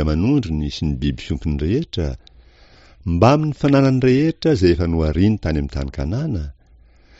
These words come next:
ka dia lasa nakany amin'izay tany hialana eo anatrehan'i Jakoba rahalahy iny.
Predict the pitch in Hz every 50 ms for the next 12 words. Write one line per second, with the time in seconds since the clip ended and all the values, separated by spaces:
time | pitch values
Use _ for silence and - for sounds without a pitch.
0 | - - - - - 113 82 92 90 92 101 123 143 131 - 135 117 107 104 -
1 | 107 98 90 82 78 73 80 78 - - 92 90 85 73 - - 101 87 78 82
2 | 90 98 104 98 90 82 80 80 76 - - 82 73 71 67 - 71 - - -
3 | 67 69 67 67 65 65 65 64 65 65 65 64 60 64 65 64